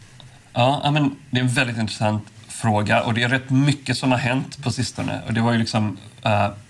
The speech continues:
framtidsoptimismen och technooptimismen var ju, pikade ju där under tjugohundratio-talet, liksom. Och vi, vi hade, eh, the Great Financial Crisis, G F C,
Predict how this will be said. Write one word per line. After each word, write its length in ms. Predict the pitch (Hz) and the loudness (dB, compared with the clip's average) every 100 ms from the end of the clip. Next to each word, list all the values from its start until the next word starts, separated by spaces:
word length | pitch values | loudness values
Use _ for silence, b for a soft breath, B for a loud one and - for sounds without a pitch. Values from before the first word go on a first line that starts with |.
| - - | -20 -16
framtidsoptimismen 1900 | - - 135 123 - 120 113 101 - 110 - 110 110 117 - 151 156 147 123 | -4 2 2 2 0 -2 -2 -4 -4 -4 -2 0 2 0 -2 0 2 0 0
och 320 | 117 107 - - B B B - - - - - | -2 -2 -6 -16 B B B -20 -20 -20 -20 -8
technooptimismen 1500 | - 147 - 110 104 110 104 - 110 113 120 - 139 135 127 127 - | -2 -2 0 0 0 -2 -4 0 2 2 0 0 2 2 0 -6 -10
var 320 | 101 113 107 | -2 2 2
ju, 400 | 104 104 104 90 - - - - - | 2 -2 -2 -4 -8 -20 -20 -20 -8
pikade 540 | - 131 104 - 110 | 0 2 2 -2 -2
ju 60 | 127 | 0
där 160 | 107 107 | 0 0
under 180 | 104 | -2
tjugohundratio-talet, 1500 | 110 110 104 104 117 - - - - - - - - - - - | -2 -2 -2 0 0 -4 -16 -16 -6 -4 -4 -2 -4 -2 -6 -8
liksom. 400 | - - - - | -12 -6 -6 -4
Och 200 | 104 101 | -2 -2
vi, 200 | 104 104 B B B B B | -2 -4 B B B B B
vi 100 | 120 | 2
hade, 540 | 117 107 101 110 110 110 B B B - - 107 | 2 2 0 2 0 -2 B B B -20 -12 -2
eh, 360 | 107 104 104 - - 107 | 0 2 2 0 -8 -2
the 80 | 117 | -2
Great 380 | 98 113 113 113 | 2 2 2 0
Financial 600 | 120 110 110 110 113 101 | 0 2 0 0 -2 0
Crisis, 520 | 113 104 98 113 - | 2 2 0 -4 -4
G 180 | 110 110 | 0 0
F 100 | - | -2
C, 460 | - 110 104 101 | 0 2 2 0